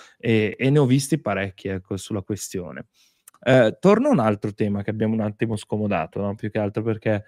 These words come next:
anche questo è importante, soprattutto per capire gli sviluppi nella guerra in Ucraina, cioè la questione armi. Eh, ci ritorno,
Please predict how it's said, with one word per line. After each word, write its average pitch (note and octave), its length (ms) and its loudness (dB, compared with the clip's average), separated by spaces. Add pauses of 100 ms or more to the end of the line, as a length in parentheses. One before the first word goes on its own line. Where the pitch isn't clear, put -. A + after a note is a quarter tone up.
(240)
anche A#2+ 260 -2
questo A2 320 0
è G#2+ 40 2
importante, G2+ 580 -2
soprattutto G#2+ 480 -4
per G#2+ 160 0
capire G#2+ 400 -2
gli G#2 140 -2
sviluppi G#2 640 0 (420)
nella A#2+ 280 6
guerra G#2+ 220 4
in G2+ 60 -2
Ucraina, F#2 500 -6 (200)
cioè C#3 160 4
la C3 100 4
questione A2+ 360 0
armi. F#2 340 -8 (320)
Eh, A#2+ 260 4
ci - 160 6
ritorno, C3+ 840 4